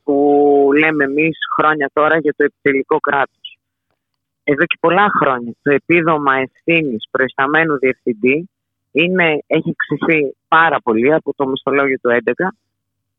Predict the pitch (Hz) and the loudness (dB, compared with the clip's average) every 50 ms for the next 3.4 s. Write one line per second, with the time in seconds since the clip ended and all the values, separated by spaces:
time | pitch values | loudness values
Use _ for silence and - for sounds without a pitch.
0 | _ _ - 151 - 190 180 185 175 - - 165 143 - - 165 170 165 - - | _ _ -6 -2 -2 0 0 -2 -4 -2 0 -2 -2 0 0 0 0 0 0 0
1 | 151 139 131 127 - _ _ _ _ - 160 160 156 160 160 147 151 160 156 151 | 0 0 -2 -2 -6 _ _ _ _ -2 0 2 2 2 0 0 0 2 0 0
2 | 143 139 - - 156 160 156 147 143 139 - _ - 170 156 151 156 156 156 185 | -2 -2 -4 -6 -4 -2 -2 -2 -2 -4 -6 _ -2 0 0 0 0 0 0 0
3 | - - 202 180 151 127 - | 0 2 2 2 2 0 -4